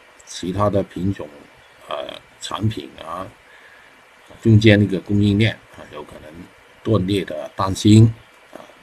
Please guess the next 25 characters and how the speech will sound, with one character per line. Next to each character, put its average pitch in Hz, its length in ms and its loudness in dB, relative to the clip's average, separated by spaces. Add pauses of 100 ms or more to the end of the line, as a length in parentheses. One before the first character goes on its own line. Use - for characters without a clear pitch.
(360)
他 92 160 -8
们 85 180 -10
就 90 200 -8
发 92 340 -4
出 - 240 -8
了 85 100 -10 (140)
一 - 40 -20
些 90 360 -8 (560)
预 104 220 0
期 92 360 -4
的 85 260 -8
警 73 280 -14
告 85 200 -4 (440)
啊， 76 100 -18 (600)
关 90 200 -2
于 90 80 -2
他 87 160 -6
们 80 180 -12
那 87 100 -6
个 82 120 -10
公 87 220 -8
司 - 140 -14
的 80 180 -8
业 101 280 0
绩 92 280 -8